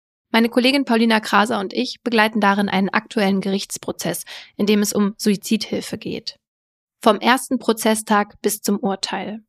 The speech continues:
Ein Urteil, das wegweisend sein könnte für den zukünftigen Umgang mit Suizidhilfe in Deutschland. Das Besondere ist, dass Paulina jeden Prozesstag im Gericht sitzen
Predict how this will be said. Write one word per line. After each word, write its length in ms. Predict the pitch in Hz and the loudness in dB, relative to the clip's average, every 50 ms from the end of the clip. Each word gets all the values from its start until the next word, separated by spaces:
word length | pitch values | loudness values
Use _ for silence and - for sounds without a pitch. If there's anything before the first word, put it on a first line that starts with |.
| _ _ _ _ _ _ _ - | _ _ _ _ _ _ _ 0
Ein 120 | - 233 - | 0 0 2
Urteil, 440 | - - 240 - 262 262 262 277 - | 2 0 0 2 2 2 2 0 -2
das 240 | - 220 214 - - 262 | -2 -2 -2 -2 -4 0
wegweisend 560 | 214 208 226 220 - - 185 185 185 185 180 180 | 2 2 2 2 0 -2 -2 -2 -2 -4 -4 -4
sein 220 | - 180 185 185 | -2 -2 -2 -2
könnte 340 | - - 190 185 - 196 196 - - - - - | -2 -2 -2 0 0 -2 -2 -4 -8 -18 -18 -6
für 140 | - - 226 | -2 0 2
den 140 | 196 202 190 | 2 2 2
zukünftigen 640 | - 233 220 - 233 202 - - - 196 202 - | 0 -2 0 0 0 0 0 -2 -2 -2 -2 0
Umgang 480 | - 208 208 202 - 208 185 180 190 - | 0 0 0 0 0 -2 -4 -6 -6 -4
mit 140 | - 208 - | -6 -6 -2
Suizidhilfe 640 | - 202 185 170 - - 220 - - 196 180 - 175 | -2 -2 -2 -2 -2 -4 -4 -2 -2 -2 -2 -2 -4
in 80 | 175 165 | -2 0
Deutschland. 720 | 180 180 180 - - - - - - 202 220 - - _ _ _ _ _ _ _ _ _ _ _ _ _ _ _ _ | 0 0 0 0 -2 -4 -4 -6 -6 -8 -8 -10 -12 _ _ _ _ _ _ _ _ _ _ _ _ _ _ _ _
Das 140 | - 202 202 | -4 -4 -2
Besondere 460 | - 185 180 202 220 262 247 208 175 | -2 0 2 4 4 4 4 2 2
ist, 340 | - 208 233 - - - - | 0 0 -2 -2 -6 -4 -4
dass 140 | 208 - - | -4 -2 0
Paulina 340 | - 208 202 208 220 220 208 | 0 2 4 4 4 2 2
jeden 300 | 196 208 240 269 294 - | 2 2 2 2 0 0
Prozesstag 560 | - 240 233 - 226 220 220 - 220 208 - | -2 -4 -2 -2 -2 -2 -2 -2 -4 -2 0
im 100 | 190 202 | 0 0
Gericht 340 | 202 202 196 208 208 - - | 0 0 -2 -4 -4 -4 -4
sitzen 360 | 208 202 - - - 208 | -4 -4 -2 0 -2 -2